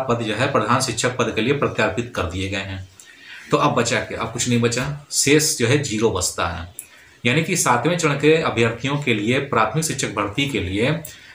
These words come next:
सबसे पहले तो सीटों की कैलकुलेशन करनी होगी इनको नए सिरे से, और उन सभी विद्यालयों को इसमें शामिल किया जाएगा जहाँ पर या तो शिक्षक विहीन विद्यालय हैं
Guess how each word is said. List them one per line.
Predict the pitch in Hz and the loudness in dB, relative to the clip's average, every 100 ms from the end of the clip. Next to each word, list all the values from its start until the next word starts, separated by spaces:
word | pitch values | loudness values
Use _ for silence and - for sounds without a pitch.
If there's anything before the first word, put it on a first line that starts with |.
| - | 0
सबसे | 143 143 165 | 0 2 2
पहले | 170 127 123 135 | 2 2 2 2
तो | 139 143 175 170 - - - - - - - - - - | 4 6 6 2 -10 -20 -20 -20 -20 -20 -20 -20 -20 -2
सीटों | - 143 151 | 4 6 6
की | 156 151 | 4 2
कैलकुलेशन | 131 120 113 120 | 2 4 2 2
करनी | 117 107 107 | 0 0 0
होगी | 107 101 | -4 -4
इनको | 98 92 98 95 | -6 -8 -10 -6
नए | 113 104 | -2 0
सिरे | 101 98 92 | 0 -2 -4
से, | - 90 90 - - - - - - | -4 -6 -10 -16 -20 -20 -20 -20 -4
और | 117 135 | 0 2
उन | 139 | 4
सभी | 139 170 | 4 4
विद्यालयों | 170 131 135 143 147 | 4 4 4 4 4
को | |
इसमें | 143 151 | 2 2
शामिल | - 123 135 | 2 2 0
किया | 131 135 | 0 0
जाएगा | 127 131 139 | 4 4 4
जहाँ | 123 117 127 | 0 2 2
पर | 139 | 2
या | 120 120 | 2 2
तो | 123 | 0
शिक्षक | 117 113 117 | -2 -2 -2
विहीन | 113 120 | 2 2
विद्यालय | 127 120 127 139 | 2 2 2 2
हैं | 135 165 185 | 2 0 -2